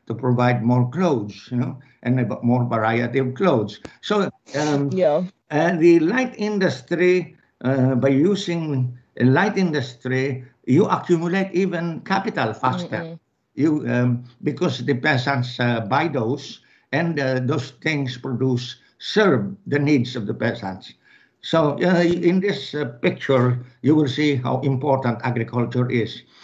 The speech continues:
Speaker 1: Because, you know, if you, if you don't assure the people of food, they will rebel, and they will rise up.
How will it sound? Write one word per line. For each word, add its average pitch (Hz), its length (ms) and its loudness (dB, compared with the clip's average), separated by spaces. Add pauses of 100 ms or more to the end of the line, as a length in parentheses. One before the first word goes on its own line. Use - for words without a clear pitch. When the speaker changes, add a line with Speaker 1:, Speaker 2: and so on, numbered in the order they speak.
(180)
Speaker 1:
Because, 190 220 4
you 226 140 6
know, 208 140 6
if 165 120 2
you, 190 120 4
if 151 100 0
you 190 80 4
don't 202 280 0
assure 165 480 -2
the 139 100 -4
people 147 440 2
of 120 200 -4
food, 117 360 0 (160)
they 156 120 0
will 214 200 2
rebel, 202 600 -2 (320)
and 220 240 -6
they 202 60 0
will 214 160 -2
rise 208 340 -2
up. 139 180 -6